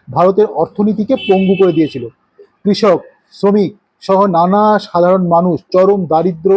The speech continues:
ও শোষণের শিকার হচ্ছিলেন। এর বিরুদ্ধে ধীরে ধীরে কিন্তু অসন্তোষ দানা বাঁধতে শুরু করে,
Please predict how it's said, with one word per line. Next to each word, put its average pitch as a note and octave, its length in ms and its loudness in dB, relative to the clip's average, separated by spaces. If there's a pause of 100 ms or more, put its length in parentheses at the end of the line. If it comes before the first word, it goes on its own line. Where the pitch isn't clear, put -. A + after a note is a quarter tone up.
(140)
ও - 80 -2
শোষণের E3+ 440 -6 (440)
শিকার D#3 340 -2
হচ্ছিলেন। A#2 340 -4 (560)
এর B3+ 160 2
বিরুদ্ধে G#3 360 2 (180)
ধীরে E3+ 220 0
ধীরে G#3 200 0
কিন্তু G#3 280 -4 (120)
অসন্তোষ F#3 480 -4 (120)
দানা D#3 200 0
বাঁধতে D#3 260 -2
শুরু C#3 200 -6
করে, G#2+ 220 -6